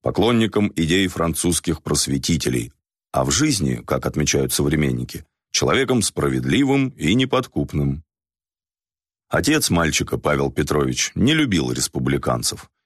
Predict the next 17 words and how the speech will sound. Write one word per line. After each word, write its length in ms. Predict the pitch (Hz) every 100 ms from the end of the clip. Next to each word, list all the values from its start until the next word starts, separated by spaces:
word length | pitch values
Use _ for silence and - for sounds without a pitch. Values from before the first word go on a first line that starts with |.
| -
и 60 |
приходил 440 | 143 78 90 95 117
в 80 | -
содрогание 760 | 98 98 107 113 117 87 67
от 140 | 65 73
одного 400 | 69 71 73 104
упоминания 800 | - 78 71 67 78 87 80
якобинцев. 880 | 76 76 76 76 73 58 - - - _ _ _ _ -
Несмотря 440 | 67 76 85 101
на 180 | 87 76
это, 280 | 92 95 113
к 100 | -
Лагарпу 500 | 69 69 76 85 113
он 160 | 110
относился 600 | 110 107 92 - 82 -
с 100 | -
уважением. 640 | 95 107 101 62 58 57